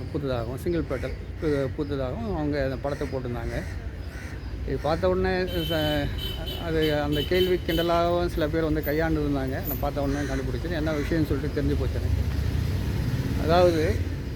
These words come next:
அடினியங்களை பொறுத்தவரையிலே நாம கிராஃப்டட் பண்ணி தான் வந்து அதை நாம கொடுக்குறோம், கிராஃப்டட் பண்றோம். ம், கிராஃப்ட் பண்ணி கொடுக்கும்போது அந்த தாய் செடி அது ஒட்டு போட்டால் அதுக்கு மேலே சியான்னு சொல்லுவாங்க.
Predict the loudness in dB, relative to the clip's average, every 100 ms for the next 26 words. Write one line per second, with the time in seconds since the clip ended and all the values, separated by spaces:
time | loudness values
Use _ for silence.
0 | -6 -6 -2 0 4 4 4 4 2 2
1 | 2 2 2 0 0 0 0 0 0 -2
2 | 0 0 2 2 2 2 2 2 2 0
3 | -2 -2 -2 -2 -2 -4 -4 -2 -2 -2
4 | -2 -2 -2 -4 -4 -4 -4 -4 -4 -4
5 | -4 -4 -4 -2 -2 -2 -2 -4 -2 0
6 | 0 0 0 0 0 0 0 0 0 0
7 | 0 0 0 -2 -4 -4 -4 -4 -4 -4
8 | -6 -6 -6 -4 -4 -2 0 2 2 0
9 | -2 2 4 4 4 4 4 0 -4 -4
10 | -4 -4 -4 -4 -2 0 2 2 2 2
11 | 2 2 2 2 2 2 2 2 2 2
12 | 2 2 0 0